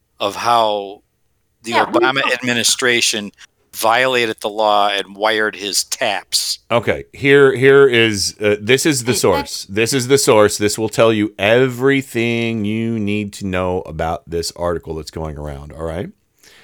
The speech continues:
Speaker 3: It's written by Molly Hemingway. It was written on May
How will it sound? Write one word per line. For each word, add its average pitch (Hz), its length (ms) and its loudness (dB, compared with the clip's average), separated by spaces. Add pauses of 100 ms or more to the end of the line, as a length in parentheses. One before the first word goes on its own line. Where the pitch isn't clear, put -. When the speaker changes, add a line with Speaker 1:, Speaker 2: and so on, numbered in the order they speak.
(400)
Speaker 3:
It's 104 220 -4
written 117 340 0
by 90 380 2 (300)
Molly 123 480 2
Hemingway. 101 580 0
It 135 60 -14 (1000)
was 82 160 -8
written 101 220 0
on 92 160 0
May 101 160 4